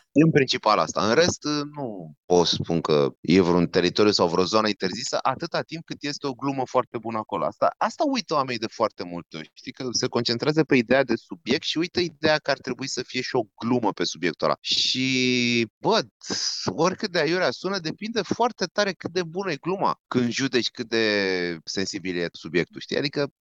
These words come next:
pe orice subiect există, poți să auzi o glumă care întâi te face să râzi și apoi te face să gândești, știi? Bă, e o chestie, o auzi, bufnești, râzi, după aia zici: „A,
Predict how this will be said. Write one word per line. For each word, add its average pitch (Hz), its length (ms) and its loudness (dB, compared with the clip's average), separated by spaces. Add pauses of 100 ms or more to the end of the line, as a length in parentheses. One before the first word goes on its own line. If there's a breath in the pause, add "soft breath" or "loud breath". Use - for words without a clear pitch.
(140)
pe 151 80 0
orice 233 300 2
subiect 175 460 -4
există, 113 720 -4 (100)
poți 220 260 0
să 247 60 2
auzi 226 240 2
o 190 80 0
glumă 196 240 -2
care 175 180 -2
întâi 214 340 0
te 240 100 -4
face 208 340 -4
să 156 200 -4
râzi 175 240 -2
și - 80 -2
apoi 175 300 -4
te 165 120 -8
face 147 300 -6
să 147 120 -10
gândești, 131 500 -4
știi? 214 360 -2
Bă, 349 300 6
e 262 140 0
o 277 40 0
chestie, - 280 -2
o 208 100 6
auzi, 175 360 4
bufnești, 165 580 -6
râzi, 208 200 -6
după 214 200 -6
aia 220 120 4
zici: 156 220 -2
„A, 131 320 4